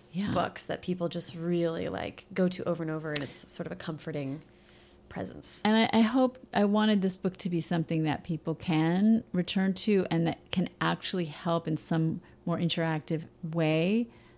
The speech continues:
Speaker 1: So that was my goal with this. Hopefully
Speaker 2: Yeah.
Speaker 1: it'll work. <laughs>
Speaker 2: I think it was great. So I like to wrap up with advice. Your whole book is about
Speaker 1: <laughs>
Speaker 2: advice, but I'd love to hear if maybe if there's, um, something that you've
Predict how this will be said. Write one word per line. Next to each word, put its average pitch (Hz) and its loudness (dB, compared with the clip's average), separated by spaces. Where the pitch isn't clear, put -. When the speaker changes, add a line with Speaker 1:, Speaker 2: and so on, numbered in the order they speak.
Speaker 1:
So 160 4
that 165 2
was 165 -2
my 156 -2
goal - -4
with - -8
this. - -8
Hopefully 170 -6
Speaker 2:
Yeah. 160 -4
Speaker 1:
it'll 165 -8
work. - -12
<laughs> - 2
Speaker 2:
I 226 4
think 214 -6
it 269 -4
was 320 -4
great. - -2
So 311 0
I 269 2
like 254 0
to 381 -4
wrap 240 -4
up 277 -2
with 294 -6
advice. 247 -2
Your 185 4
whole 190 2
book 302 2
is 262 2
about 180 4
Speaker 1:
<laughs> 247 10
Speaker 2:
advice, 262 4
but 240 2
I'd 240 4
love 269 4
to 294 0
hear 226 0
if 214 -6
maybe 208 -2
if 185 -6
there's, 196 -2
um, 185 -2
something 196 -6
that 196 -4
you've 185 0